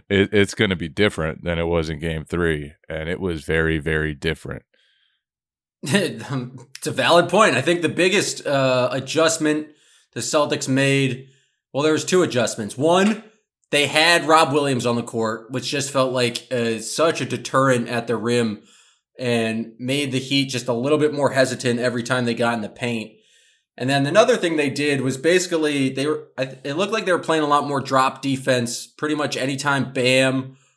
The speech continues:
Speaker 2: or P J Tucker were setting a screen, and it, like, they, they,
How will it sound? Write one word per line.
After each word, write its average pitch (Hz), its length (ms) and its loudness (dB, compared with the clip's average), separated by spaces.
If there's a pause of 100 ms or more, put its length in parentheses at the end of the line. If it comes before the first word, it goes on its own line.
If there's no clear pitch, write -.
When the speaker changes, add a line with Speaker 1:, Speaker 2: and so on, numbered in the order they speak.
(120)
Speaker 2:
or 123 180 -4
P 151 220 -4
J 127 260 0
Tucker 135 640 -2 (600)
were 123 100 -4
setting 127 400 2
a 120 80 0
screen, 139 580 -2
and 127 200 -2
it, 123 200 -2
like, 120 460 0 (1300)
they, 127 400 0
they, 127 520 -4